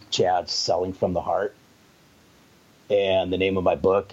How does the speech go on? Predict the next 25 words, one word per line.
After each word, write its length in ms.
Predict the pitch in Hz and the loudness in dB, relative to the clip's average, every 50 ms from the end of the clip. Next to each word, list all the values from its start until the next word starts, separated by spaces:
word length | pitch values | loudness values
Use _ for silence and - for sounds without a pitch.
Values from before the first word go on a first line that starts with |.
| - - | -4 -2
is 600 | 92 92 87 87 85 85 82 82 80 82 78 - | 0 2 2 2 0 0 -2 -4 -4 -6 -6 -2
obviously 480 | - 85 85 82 80 - - 87 82 | -2 0 0 -2 -4 -6 -8 -8 -6
Selling 420 | 78 - - - - 80 87 90 90 | -6 -6 -2 0 2 2 2 0 0
from 160 | - - 90 | -2 -4 -4
the 100 | 82 73 | -4 -4
Heart, 260 | 76 92 87 87 - - | -2 0 0 0 0 -2
How 120 | 95 92 | -2 -2
Your 200 | 90 87 87 82 | 0 0 0 0
Authentic 320 | 82 - - 87 87 85 80 | -2 -2 -4 -6 -8 -8 -10
Self 400 | - - 92 85 85 87 - - | -8 -4 -2 -2 -2 -2 -4 -10
Sells 600 | - - - 85 85 87 85 87 82 80 - - - - | -12 -8 -4 -4 -4 -4 -6 -10 -14 -18 -20 -20 -20 -18
You. 440 | 107 87 87 85 87 92 101 117 127 131 - - _ _ _ _ _ _ _ _ _ _ _ _ _ - - | -16 -14 -12 -10 -10 -10 -10 -12 -14 -18 -20 -20 _ _ _ _ _ _ _ _ _ _ _ _ _ -6 -2
And 240 | 107 104 101 98 98 | 0 0 2 0 0
if 100 | 87 - - | -2 -2 0
anyone, 500 | 117 123 139 139 139 131 127 123 117 113 - | 0 2 4 4 4 4 4 2 2 2 2
any 220 | 110 113 117 123 123 | 2 2 4 4 4
of 40 | |
your 100 | 117 113 | 2 2
listeners 400 | 101 104 101 95 - 120 104 90 | 2 2 0 0 0 0 0 0
ever 240 | 101 90 92 95 98 | 0 0 0 2 0
wanna 260 | 92 90 90 87 85 | 0 0 -2 -4 -6
throw 320 | 78 - - - 101 95 95 | -8 -10 -6 -2 -2 -2 0
me 160 | 95 90 87 | -2 -2 -2
out 200 | 87 87 87 85 | -2 0 -2 -2
an 120 | 85 85 | -4 -8